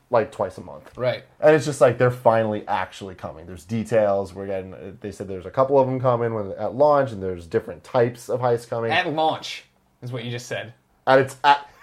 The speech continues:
Speaker 1: well, that's what they're saying.
Speaker 2: <laughs>
Speaker 1: Like, they're describing it as G T A Online launch. And when I,
Speaker 2: Relaunch,
Speaker 1: when I
Speaker 2: yeah.
Speaker 1: read that, I was like,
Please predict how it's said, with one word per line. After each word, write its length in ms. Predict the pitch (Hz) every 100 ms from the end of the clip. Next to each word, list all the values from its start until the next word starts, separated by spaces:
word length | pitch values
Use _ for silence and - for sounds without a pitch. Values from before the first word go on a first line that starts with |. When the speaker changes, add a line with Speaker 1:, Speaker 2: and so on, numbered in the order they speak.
| - 113
Speaker 1:
well, 100 | 156
that's 260 | 170 175
what 100 | 170
they're 100 | 160
saying. 340 | - 202 269 -
Speaker 2:
<laughs> 60 | - - -
Speaker 1:
Like, 140 | 147
they're 100 | 175
describing 380 | 202 196 247 196
it 40 | 170
as 80 | 123
G 120 | 151
T 140 | 165 160
A 80 | 147
Online 460 | 139 135 120 92 113
launch. 340 | 135 110 -
And 180 | 117 -
when 180 | 117 131
I, 200 | 131 139
Speaker 2:
Relaunch, 200 | - 120
Speaker 1:
when 100 | 123
I 40 | 123
Speaker 2:
yeah. 60 |
Speaker 1:
read 140 | 151 151
that, 60 |
I 20 | 101
was 80 |
like, 140 | 113